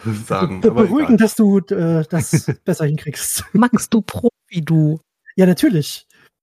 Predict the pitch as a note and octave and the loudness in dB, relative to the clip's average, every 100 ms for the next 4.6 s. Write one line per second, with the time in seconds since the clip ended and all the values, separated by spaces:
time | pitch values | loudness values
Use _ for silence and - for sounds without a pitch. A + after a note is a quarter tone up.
0 | _ _ _ - G#3+ F3+ - _ _ _ | _ _ _ 2 6 4 2 _ _ _
1 | _ _ _ - G3+ F#3+ C#4+ G3+ D3 F#3 | _ _ _ 0 0 4 4 4 4 2
2 | F#3+ - - - - - B2 - B2+ C#3 | 2 0 -6 -8 -8 -8 -4 0 2 2
3 | - - E3 G#3 - - - F3+ - - | 0 -2 -2 -6 -10 -16 -12 -6 -6 -2
4 | - E3+ D#3+ C#3+ A2 - | -2 0 0 2 0 -4